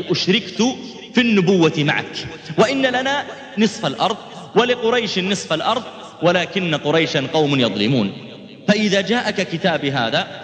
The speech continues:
فاقسم الأرض بيني وبينك نصفين." فلما قرئ الكتاب على النبي عليه الصلاة والسلام عجب من جرأة مسيلمة على الملك العلام، فكتب إليه:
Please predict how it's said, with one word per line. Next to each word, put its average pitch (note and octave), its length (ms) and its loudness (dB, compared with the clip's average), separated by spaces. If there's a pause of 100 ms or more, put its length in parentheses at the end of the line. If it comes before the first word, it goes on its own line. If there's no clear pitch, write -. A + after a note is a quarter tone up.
(240)
فاقسم F#3+ 420 -2
الأرض D3+ 480 -2
بيني D#3 280 0
وبينك E3 440 0
نصفين." G2+ 880 -2 (640)
فلما C3 300 2
قرئ A2+ 300 -2
الكتاب G#2+ 560 -2 (600)
على B2 160 0
النبي A2 400 0
عليه G#2+ 280 -2
الصلاة A2+ 440 -2
والسلام B2 560 -2 (400)
عجب C#3+ 400 2 (360)
من F#3+ 140 6
جرأة F#3+ 320 4
مسيلمة F3 580 0
على D#3 180 0
الملك D3+ 340 0
العلام، D3 500 0 (280)
فكتب F#3 360 2
إليه: F#3+ 420 0